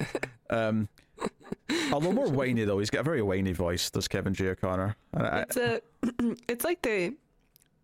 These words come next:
Speaker 1: I don't know. There was this style, like, uh, of people talking in a certain way in the nineties for
Speaker 2: Mm.
Speaker 1: comic relief, like, uh,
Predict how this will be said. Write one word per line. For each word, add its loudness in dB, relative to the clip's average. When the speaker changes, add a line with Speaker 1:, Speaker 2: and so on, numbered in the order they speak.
Speaker 1:
I 0
don't 0
know. 0
There 0
was 0
this 0
style, 0
like, 0
uh, 0
of 0
people -2
talking -2
in -
a 0
certain 0
way 0
in 0
the 0
nineties 0
for -2
Speaker 2:
Mm. 2
Speaker 1:
comic 0
relief, 0
like, 0
uh, 0